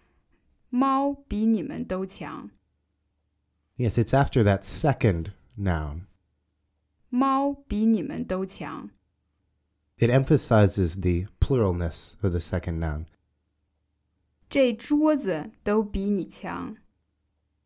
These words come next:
Speaker 1: 猫比你们都强。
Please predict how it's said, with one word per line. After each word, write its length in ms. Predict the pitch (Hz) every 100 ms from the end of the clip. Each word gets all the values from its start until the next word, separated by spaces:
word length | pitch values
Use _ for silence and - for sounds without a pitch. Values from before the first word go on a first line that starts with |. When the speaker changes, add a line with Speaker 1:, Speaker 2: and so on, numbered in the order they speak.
| _ _ _ _ _
Speaker 1:
猫 420 | 247 262 269 277 285 -
比 180 | 202 220
你 180 | 220 180
们 200 | 151 165
都 220 | 185 190
强。 440 | 185 - - -